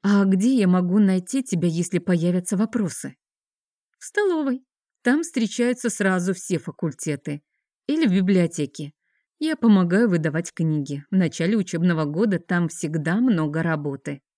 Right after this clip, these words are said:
Она не предложила мне прийти в её корпус. Видимо, это место, где студенты должны заниматься собой –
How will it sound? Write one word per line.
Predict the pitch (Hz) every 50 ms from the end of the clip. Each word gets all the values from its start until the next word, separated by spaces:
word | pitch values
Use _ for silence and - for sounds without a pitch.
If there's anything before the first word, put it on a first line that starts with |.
| _ _ _ _ _ _ _ _ _ _ _ -
Она | 226 185 175 175 214
не | 240 262
предложила | 254 - 233 202 180 180 180 165 156 160 185 233 262 262
мне | 220 180 180
прийти | 180 180 175 175 165 135 - - 185
в | 180
её | 196 185 175 160 151 160
корпус. | 160 _ - 170 147 - - - - - - - _
Видимо, | - 196 160 196 208 180 185 190 190 196 - -
это | 214 208 196 - 190 180
место, | 180 196 233 277 269 - - - 165
где | 156 156 196 180
студенты | - - - 196 175 185 247 262 254 254 247
должны | 180 170 185 180 175 165 190 220 233
заниматься | 202 202 190 180 180 175 175 180 180 - - 180
собой – | - - - 196 196 180 175 185 170 139 131 _